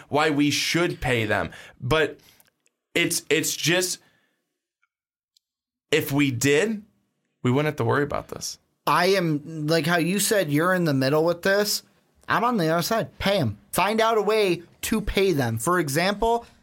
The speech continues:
Speaker 2: I think back to both when you and I were in college, and both you and I held a similar position in college where we were at the radio station on the same level of pay, where my pay was, I got a thousand dollars a semester.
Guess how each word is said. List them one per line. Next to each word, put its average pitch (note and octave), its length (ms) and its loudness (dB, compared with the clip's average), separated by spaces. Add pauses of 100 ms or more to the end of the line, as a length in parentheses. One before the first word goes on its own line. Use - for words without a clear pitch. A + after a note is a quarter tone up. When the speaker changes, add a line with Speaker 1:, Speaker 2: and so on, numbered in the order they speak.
Speaker 2:
I F3+ 100 0
think G#3 160 -4
back F#3+ 280 -2
to F#3+ 80 -6
both F3+ 260 -2
when D#3+ 200 -2
you F3 200 -2
and D#3 100 0
I D#3+ 160 2
were G3+ 180 0
in G#3 80 -4
college, A3+ 680 -2 (380)
and F3 400 0
both G#3+ 300 0
you A#3 200 0
and G#3+ 100 0
I G#3+ 200 2
held F#3+ 280 0
a D#3+ 60 0
similar F#3+ 440 -2
position D#3+ 560 -2
in B2+ 120 -2
college A#2+ 600 -2 (360)
where D3+ 260 2
we D3+ 200 2
were D3 280 2
at F#3 220 0
the F3 100 0
radio F3 400 2
station C#3+ 760 0 (500)
on E3+ 240 2
the - 80 -2
same F#3+ 340 0
level E3+ 360 0
of C#3 160 -2
pay, E3 280 0
where C3+ 240 0
my C#3+ 320 2
pay D3+ 640 0 (340)
was, D3 640 2 (480)
I F3 140 2
got F3 120 2
a B2+ 60 0
thousand G#3 560 0
dollars G#3 440 0
a F3 60 -4
semester. D#3+ 760 -4